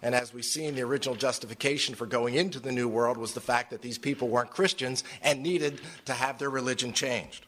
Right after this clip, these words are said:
So this asymmetry continues on and is adopted by the United States as the basic policy of the U S toward Indian peoples as well.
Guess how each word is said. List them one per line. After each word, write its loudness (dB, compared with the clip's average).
So 4
this 4
asymmetry 0
continues 2
on 6
and 0
is 0
adopted 2
by 2
the -6
United 0
States 0
as 0
the -4
basic 0
policy 0
of 2
the -4
U 4
S 2
toward -2
Indian 0
peoples 0
as -2
well. 4